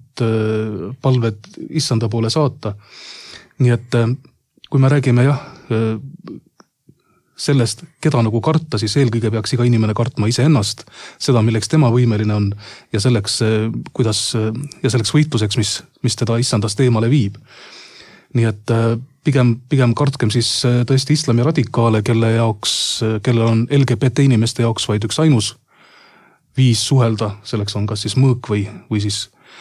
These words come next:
katuselt alla heitmine, nagu tänapäeval Iraanis ja Iraagis on kombeks, ja nad lähtuvad seal siis, äh, nende prohveti Muhamedi sõnadest, et nad tuleb alla visata kõrgetest paikadest ja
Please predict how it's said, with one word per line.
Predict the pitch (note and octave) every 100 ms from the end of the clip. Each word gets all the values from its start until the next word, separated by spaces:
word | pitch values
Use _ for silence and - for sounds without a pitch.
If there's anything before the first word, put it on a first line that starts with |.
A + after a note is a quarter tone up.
| - - - - - _
katuselt | - D3+ C#3+ C3 A#2+
alla | C3+ B2
heitmine, | C3 - A#2 A#2
nagu | A2+
tänapäeval | B2 A#2 A2 G#2+
Iraanis | A2+ A#2+ A#2 G#2+ A2+
ja | G#2+ G#2 - -
Iraagis | A#2+ A#2+ A#2 G#2+
on | G#2+ G#2
kombeks, | C#3 A#2 G#2+ - - - -
ja | G#2
nad | G#2+
lähtuvad | A#2 B2 G#2+ G2+
seal | - G2+
siis, | G2+ G2 - G#2
äh, | G2+ A2 - - - - - _
nende | B2 A2
prohveti | G#2+ A#2+ G#2 G#2+
Muhamedi | A#2 B2+ G2+ G#2 G#2 G#2
sõnadest, | B2+ G#2 G#2+ - -
et | - - - _ -
nad | G#2+
tuleb | G#2+ G2
alla | A#2 G#2
visata | G#2 G2+ -
kõrgetest | G2 G#2+ G#2 G#2 -
paikadest | G#2 G2+ G#2 - A#2 -
ja | G#2+